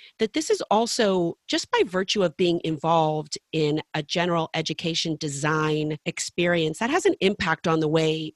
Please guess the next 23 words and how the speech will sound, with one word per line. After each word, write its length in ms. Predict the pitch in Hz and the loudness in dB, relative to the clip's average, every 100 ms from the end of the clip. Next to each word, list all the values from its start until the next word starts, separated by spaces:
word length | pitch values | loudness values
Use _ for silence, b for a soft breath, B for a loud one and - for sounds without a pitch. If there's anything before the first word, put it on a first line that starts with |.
| _ | _
faculty 800 | - 160 - 170 - - - - _ - - _ _ _ _ - | -4 -2 -2 -6 -6 -10 -12 -18 _ -20 -20 _ _ _ _ -2
kind 160 | 196 | -2
of 80 | - | 0
think 240 | - 214 | 2 2
about 260 | 175 165 151 | 4 4 4
their 140 | 143 | -2
work. 440 | 123 156 - - - _ _ - | 0 -2 -2 -12 -20 _ _ 0
I 140 | 214 | 2
know 280 | 247 302 381 | 2 2 2
that 220 | 370 254 - | 2 0 0
the 220 | - 214 | -4 0
institution, 1040 | 214 - 208 - 214 202 - 185 180 175 B B B | -2 0 -4 -2 0 0 2 2 2 -2 B B B
that 160 | 185 175 | -4 0
Dearborn 480 | 220 202 202 190 190 | 0 2 2 2 0
has 500 | - 180 170 175 175 | 0 2 2 0 -2
an 120 | 175 | 0
initiative 480 | 170 175 - 170 165 | 2 2 0 -2 0
called 240 | 170 151 - _ - | 0 0 -2 _ -4
Urban 320 | 190 185 170 | -2 2 0
Futures, 920 | 160 - 160 180 240 254 285 311 - - _ _ _ _ B B B | -2 -6 -6 -2 0 0 0 -6 -10 -14 _ _ _ _ B B B
and 320 | 208 190 185 - B - | 4 6 4 -2 B 4
that's 260 | 202 - | 4 4
a, 100 | - | -4